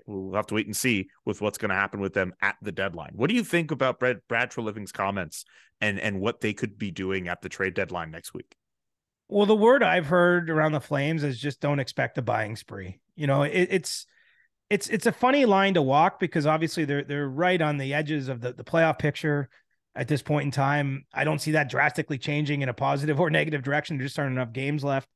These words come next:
Speaker 2: between now and March third, uh, to, to really swing it where it looks like they're definitely out of it or definitely in it. And so, you know, you want the playoff gates. Any owner in the league does. You know, I think clearly they're built to be a playoff team, even if,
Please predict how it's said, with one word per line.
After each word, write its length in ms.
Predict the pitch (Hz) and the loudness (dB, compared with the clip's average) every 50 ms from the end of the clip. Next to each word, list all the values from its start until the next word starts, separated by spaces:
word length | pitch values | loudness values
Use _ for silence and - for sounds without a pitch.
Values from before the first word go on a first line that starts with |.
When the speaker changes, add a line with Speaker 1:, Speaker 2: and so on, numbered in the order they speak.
| _ _ _ _ _ _ _ | _ _ _ _ _ _ _
Speaker 2:
between 340 | - 131 - - 139 135 131 | -6 -4 -2 0 0 0 2
now 180 | 131 131 135 139 | 2 2 2 2
and 80 | 135 | 2
March 280 | 131 127 127 120 - - | 2 2 0 0 -2 -4
third, 400 | - 131 135 139 156 165 160 - _ _ _ _ _ _ _ _ - 147 | -2 -2 0 0 0 -2 -4 -8 _ _ _ _ _ _ _ _ -6 -2
uh, 160 | 123 120 117 | -2 -2 -2
to, 200 | 117 - 127 117 | -2 -2 -4 -4
to 140 | - - 127 | -2 -2 0
really 300 | 123 135 139 135 139 131 | 2 2 4 4 2 2
swing 320 | - - - 143 143 143 | 0 -2 -2 -2 -2 0
it 160 | 147 151 - | -2 -4 -2
where 160 | 143 131 127 127 | -2 -2 -2 -2
it 100 | 127 127 | -2 -4
looks 220 | 135 131 - - | -6 -6 -4 -4
like 160 | 139 123 120 | -6 -4 -2
they're 220 | - 123 117 117 113 | -2 -2 -2 -2 -4
definitely 640 | 110 117 117 107 98 143 139 - - 139 131 123 | -6 -8 -10 -4 -2 -2 -2 -2 -2 -2 0 2
out 120 | 135 139 | 2 2
of 80 | 143 139 | 2 2
it 140 | 139 123 113 | 2 0 0
or 60 | 104 | -2
definitely 420 | 101 135 131 - - 123 120 127 | -2 -4 -4 -4 -4 -6 -4 -4
in 100 | 156 139 | -2 -2
it. 160 | 117 120 127 - _ - - - _ _ _ _ _ _ - | -2 -2 -4 -6 _ -20 -20 -20 _ _ _ _ _ _ -2
And 180 | 151 147 147 | 0 0 0
so, 600 | - - 180 170 170 175 170 165 165 160 170 - _ _ _ - | 0 2 2 4 6 6 6 6 6 4 2 -2 _ _ _ -4
you 100 | 202 202 | 0 0
know, 80 | 175 | 0
you 180 | 151 160 170 160 | 2 2 2 2
want 280 | 151 160 170 185 - | 4 4 4 2 2
the 80 | - 147 | 0 -4
playoff 440 | - - 151 160 170 156 139 135 - | -2 0 2 2 2 2 0 -2 -4
gates. 360 | - 123 131 156 165 - - | -8 -8 -8 -8 -8 -6 -4
Any 220 | 143 143 156 147 | -2 0 0 2
owner 380 | 139 151 151 147 143 139 135 135 | 2 2 2 2 2 2 2 0
in 120 | 127 127 | 0 -2
the 80 | 123 117 | -4 -2
league 260 | 131 139 151 156 135 | 0 0 -2 -2 -2
does. 480 | 131 127 123 135 147 151 143 - - - _ _ | -4 -2 -2 -2 -2 -4 -6 -10 -16 -20 _ _
You 120 | - - 131 | -8 -4 0
know, 80 | 123 | 0
I 80 | 123 117 | 0 0
think 220 | - 151 131 123 - - - _ _ _ _ _ _ _ | 0 -2 -4 -4 -10 -18 -20 _ _ _ _ _ _ _
clearly 240 | - 147 156 151 147 | 2 4 4 4 4
they're 120 | 135 131 | 2 0
built 320 | 117 98 139 143 147 - - | -2 0 0 -2 -2 -2 -6
to 80 | 139 | -4
be 100 | 131 139 | -2 -2
a 60 | 131 127 | -2 -2
playoff 380 | - 151 143 143 139 131 - | -2 0 0 2 2 0 -2
team, 240 | - 160 165 170 165 | -4 -6 -4 -2 -2
even 180 | 175 185 202 202 | -2 0 0 0
if, 120 | 202 - | 0 0